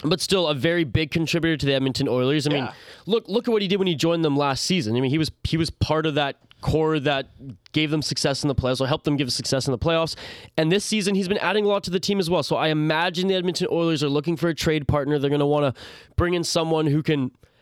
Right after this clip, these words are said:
Speaker 1: help score goals until Vander Kane can come back, and then perhaps we see him pull the Patrick Kane. And,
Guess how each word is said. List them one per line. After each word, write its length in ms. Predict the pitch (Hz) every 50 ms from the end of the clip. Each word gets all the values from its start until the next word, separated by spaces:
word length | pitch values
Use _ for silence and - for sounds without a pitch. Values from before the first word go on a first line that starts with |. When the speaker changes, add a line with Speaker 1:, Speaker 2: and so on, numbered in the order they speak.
| _ _
Speaker 1:
help 200 | - 131 160 139
score 300 | - - - 175 175 170
goals 340 | 147 143 160 160 160 151 135
until 340 | 151 139 - 151 151 151 147
Vander 200 | 143 139 139 139
Kane 200 | 135 - 151 139
can 100 | 127 127
come 240 | 117 - 127 120 113
back, 380 | 110 156 190 208 214 202 - 160
and 120 | 151 151
then 300 | 160 156 156 160 156 143 - _ _ -
perhaps 340 | 123 131 143 156 - - 165
we 80 | 165
see 180 | 151 - - 202
him 120 | 196 185 -
pull 120 | 156 151
the 100 | 127 127
Patrick 420 | - - 139 135 - - 143 120 -
Kane. 280 | - 139 139 139 135
And, 160 | 131 120 120